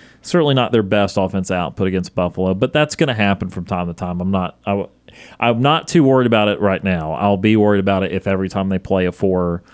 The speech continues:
i-, if every time they play an above five hundred team, they s-, they score only seventeen to twenty points, but I, I do not think it'll be that way at all. Uh, so, Brooks, what do you think between Miami and Philadelphia?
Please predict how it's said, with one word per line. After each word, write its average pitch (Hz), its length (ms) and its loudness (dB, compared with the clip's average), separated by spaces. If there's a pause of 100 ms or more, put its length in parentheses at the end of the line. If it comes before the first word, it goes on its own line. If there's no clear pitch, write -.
(300)
i-, 98 40 -2
if 107 260 0
every 127 220 2
time 127 180 2
they 110 100 2
play 110 220 0
an 104 60 0
above 98 260 0
five 95 200 0
hundred 92 200 -2
team, 90 240 -4
they 87 120 -2
s-, - 200 -10
they 98 140 -2
score 92 280 -2
only 85 160 -2
seventeen 87 440 -6
to 85 60 -6
twenty 85 260 -8
points, 85 300 -10
but 98 120 -2
I, 95 300 0
I - 20 0
do 92 160 -6
not 85 240 -8
think 90 180 -8
it'll 82 140 -10
be 87 120 -8
that 85 200 -8
way 90 160 -6
at 87 80 -6
all. 87 420 -4 (380)
Uh, 98 200 0
so, - 140 0
Brooks, 113 300 0
what 120 80 4
do 120 60 2
you 113 60 -2
think 104 220 0
between 98 360 0
Miami 92 600 0
and 87 160 -8
Philadelphia? 85 640 -6